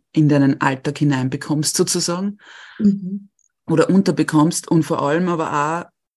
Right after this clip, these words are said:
Speaker 1: also du würdest doch auch nicht irgendwie mit zehn Liter im Tank erwarten, dass du von Salzburg nach Wien oder von Wien nach Vorarlberg fahren kannst.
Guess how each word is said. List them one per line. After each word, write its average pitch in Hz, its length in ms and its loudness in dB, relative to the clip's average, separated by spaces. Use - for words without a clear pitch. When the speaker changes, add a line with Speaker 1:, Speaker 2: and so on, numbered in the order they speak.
Speaker 1:
also 165 200 -6
du 156 160 -10
würdest 202 360 -2
doch 160 220 -4
auch 139 180 0
nicht 170 200 -2
irgendwie 175 800 -2
mit - 600 -6
zehn 185 280 0
Liter 190 320 -2
im 165 180 0
Tank 156 640 -6
erwarten, 147 540 -2
dass 175 240 -4
du 170 100 -6
von 165 680 0
Salzburg 143 480 -4
nach 175 160 -2
Wien 196 260 4
oder 160 180 0
von 160 240 -2
Wien 180 200 0
nach 180 260 -6
Vorarlberg 156 560 -4
fahren 147 240 -4
kannst. 139 420 -6